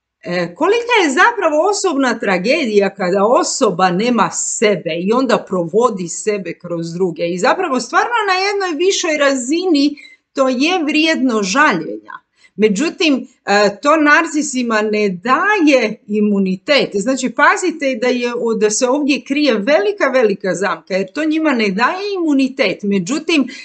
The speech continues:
em, to neko razumijevanje može spasiti nas s druge strane, razumijete? Zato što upravo to razumijevanje nas spasi od mržnje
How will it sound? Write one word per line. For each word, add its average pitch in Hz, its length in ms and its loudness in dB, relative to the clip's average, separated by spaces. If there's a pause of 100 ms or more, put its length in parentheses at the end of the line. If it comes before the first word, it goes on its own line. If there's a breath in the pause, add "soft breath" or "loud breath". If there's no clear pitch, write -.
(260 loud breath)
em, 220 400 2 (640)
to 285 120 4
neko 302 520 2
razumijevanje 220 1500 0 (1300 soft breath)
može 254 440 4
spasiti 226 760 0
nas 311 460 2
s 165 240 -6
druge 165 340 -2
strane, 156 540 -8
razumijete? 185 680 0
Zato 208 300 -2
što 247 380 0 (240 loud breath)
upravo 339 420 2
to 359 240 -2
razumijevanje 277 840 2
nas 311 280 4 (300)
spasi 294 560 0
od 190 160 4 (180)
mržnje 196 680 -4